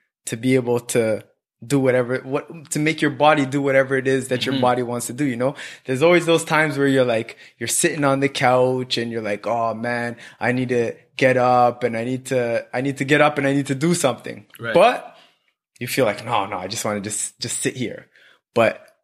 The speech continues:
Speaker 1: if it's because your jockey is just not, he's not strong enough right now.
Speaker 2: Okay.
Speaker 1: So what you need to do is you need to work on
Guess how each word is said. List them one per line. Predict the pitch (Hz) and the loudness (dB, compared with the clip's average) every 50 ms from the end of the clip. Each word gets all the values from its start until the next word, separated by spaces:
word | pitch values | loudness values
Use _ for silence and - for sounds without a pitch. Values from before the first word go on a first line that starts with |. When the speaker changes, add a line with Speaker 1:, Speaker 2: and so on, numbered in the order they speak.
| _ _ | _ _
Speaker 1:
if | - 127 - - - - - | -4 -4 -4 -8 -14 -10 -8
it's | 131 - | -8 -6
because | - - 131 - 139 131 120 | -6 -4 -2 0 0 0 0
your | 131 127 | 0 -2
jockey | 127 131 131 131 143 143 - 135 | 2 4 4 4 4 2 0 -2
is | 127 117 117 | -2 -2 -4
just | 117 127 - - | -6 -6 -4 -2
not, | 127 117 - - | -2 -2 -2 -2
he's | 131 131 | -2 -2
not | 123 123 - | -2 0 0
strong | - - 139 135 147 139 | 2 2 4 4 4 2
enough | 127 110 101 - - | 0 -2 -4 -4 -6
right | 95 90 80 | -6 -6 -8
now. | 90 90 - - 107 - - 113 | -10 -12 -12 -14 -18 -20 -20 -20
Speaker 2:
Okay. | - - - 127 127 120 104 101 | -18 -12 -8 -6 -6 -6 -8 -4
Speaker 1:
So | - - 131 | 0 2 4
what | 135 135 135 131 | 4 4 2 0
you | 131 | 0
need | 139 139 135 | 0 -2 -2
to | - 127 | -4 -4
do | 135 156 | -4 -2
is | 160 135 123 | -2 -2 -2
you | 131 | -2
need | 131 131 127 131 | -2 -4 -2 0
to | 143 120 107 - - - _ _ | -2 -2 -2 -4 -8 -18 _ _
work | - 147 156 175 170 170 - - | 2 4 4 4 2 -2 -6 -6
on | - 120 127 127 123 123 123 - | -2 -2 0 0 -2 -4 -8 -14